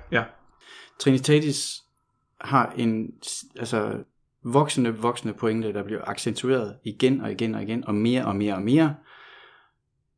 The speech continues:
Speaker 2: at vores Guds relation skal smelte sammen med vores relation til hinanden.
Speaker 1: Mm.
Speaker 2: Så det er i vores forhold til hinanden, vores, øh, tro,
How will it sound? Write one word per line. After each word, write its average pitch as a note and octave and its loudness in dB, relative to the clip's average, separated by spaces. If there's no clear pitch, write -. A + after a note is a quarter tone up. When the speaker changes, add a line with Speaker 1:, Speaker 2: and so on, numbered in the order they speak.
Speaker 2:
at A#2 0
vores A2 -2
Guds D3+ 2
relation G#2+ 2
skal G2+ -8
smelte G2+ -2
sammen A2+ 0
med G2 -6
vores F#2+ -8
relation G2+ -6
til G2 -14
hinanden. G2+ -2
Speaker 1:
Mm. A#2+ 4
Speaker 2:
Så A2+ -6
det A2+ 2
er A2 2
i A2+ -6
vores G#2+ -6
forhold C#3 0
til A#2 -10
hinanden, A2+ 0
vores, G#2 -2
øh, F#2 -10
tro, - 0